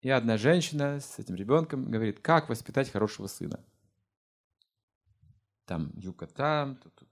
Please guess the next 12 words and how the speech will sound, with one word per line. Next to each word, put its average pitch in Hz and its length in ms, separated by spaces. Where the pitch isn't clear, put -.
тут, 156 420
и 110 40
всё 104 300
такое, 87 320
знаете. - 340
Э, 87 200
ну, 151 280
для 123 300
маленьких 123 320
детей 120 240
не 123 100
важно, 80 360